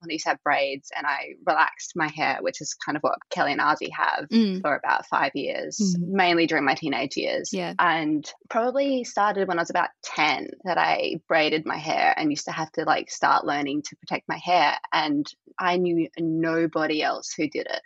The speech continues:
Speaker 1: And I used to go
Speaker 3: Mm.
Speaker 1: to, like, sleepovers and I would not take it and would, you know, ruin my hair or
Speaker 2: <laughs>
Speaker 1: just, like, wake up with the most ridiculous looking hair. Like,
Speaker 2: Uh-huh.
Speaker 1: it's just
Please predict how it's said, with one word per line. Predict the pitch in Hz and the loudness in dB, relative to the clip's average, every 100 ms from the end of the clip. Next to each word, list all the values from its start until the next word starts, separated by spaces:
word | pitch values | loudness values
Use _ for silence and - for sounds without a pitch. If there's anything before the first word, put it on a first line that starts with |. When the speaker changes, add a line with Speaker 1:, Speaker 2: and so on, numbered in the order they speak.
| - | 0
Speaker 1:
And | - | 2
I | - | 6
used | 156 196 | 6 8
to | 180 | 8
go | 175 | 8
Speaker 3:
Mm. | 165 | 6
Speaker 1:
to, | 170 | 2
like, | 175 - | 0 0
sleepovers | - 277 269 208 175 156 143 143 - - | 0 0 2 2 2 2 0 -4 -6 0
and | 175 165 | 2 4
I | 160 156 | 4 4
would | 160 170 156 | 2 2 2
not | 170 175 - | 0 0 0
take | 240 214 196 | 0 0 2
it | 160 - - | 2 2 2
and | 147 160 | 0 0
would, | 165 156 | 0 0
you | 175 | 0
know, | 147 | 0
ruin | 147 156 165 196 196 | 0 0 0 2 2
my | 175 170 | 2 0
hair | 185 175 151 - | 2 4 4 4
or | 143 | 4
Speaker 2:
<laughs> | 277 | 4
Speaker 1:
just, | 294 285 | 2 2
like, | 285 240 - | 0 0 -2
wake | 208 233 220 | 0 2 2
up | 170 | 0
with | 185 185 | 0 0
the | 233 | 0
most | 240 262 262 | 0 -2 -2
ridiculous | 302 294 311 294 - 233 196 | -2 0 0 0 0 0 0
looking | 170 180 180 | -2 -2 -2
hair. | 180 151 127 151 - | 0 0 0 -4 0
Like, | 190 185 | 2 2
Speaker 2:
Uh-huh. | 175 180 | 2 0
Speaker 1:
it's | 180 | 0
just | 196 196 - | 0 -2 -8